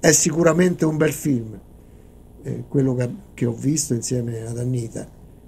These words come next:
con dialoghi ben costruiti e ben recitati, un film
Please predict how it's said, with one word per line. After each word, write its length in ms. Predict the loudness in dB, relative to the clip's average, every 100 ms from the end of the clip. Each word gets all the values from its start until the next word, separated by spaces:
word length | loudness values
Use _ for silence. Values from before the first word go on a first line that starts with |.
| -6
con 240 | -2 2
dialoghi 680 | 6 8 8 6 4 2 0
ben 320 | 2 4 4
costruiti 800 | 2 0 0 2 2 2 -2 -6
e 140 | -8 -4
ben 340 | 2 2 4
recitati, 720 | 2 2 0 -2 -6 -8 -12 -12
un 160 | -6 -6
film 440 | 0 0 2 -2